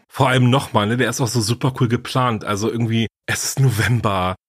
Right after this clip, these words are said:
es ist dunkel, es ist kalt, wir machen eine Hafenrundfahrt und dann wir beide erzählen von einem Kriminalfall. Also es wird super werden.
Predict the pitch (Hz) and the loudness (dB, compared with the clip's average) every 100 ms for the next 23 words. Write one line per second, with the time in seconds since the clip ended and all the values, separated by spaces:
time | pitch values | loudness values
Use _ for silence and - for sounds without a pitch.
0 | _ - 113 - 127 - 135 120 107 110 | _ -6 -6 -4 -4 -2 2 2 2 0
1 | 104 104 117 - 127 - - 120 110 107 | 2 2 -2 -4 -6 -4 -4 0 0 -2
2 | - 113 107 123 120 - 131 131 127 110 | -2 -2 0 -2 0 -2 -2 -2 -2 0
3 | 107 113 - 113 110 110 110 _ - 123 | 0 -2 -4 -4 -2 -2 -4 _ 0 0
4 | 113 120 117 113 113 _ - 113 127 127 | 2 0 2 0 -2 _ -4 0 2 2
5 | 120 131 117 113 113 131 - 123 113 127 | 2 2 2 2 0 -4 -4 -4 -2 -2
6 | 113 110 113 - 127 113 110 104 113 - | 0 0 -2 -2 0 2 4 2 0 -2
7 | 104 98 95 92 87 90 - 90 - - | -2 0 -2 -4 -4 -6 -6 -10 -10 -14
8 | 101 95 82 80 78 80 101 | -10 -6 -4 -4 -6 -10 -14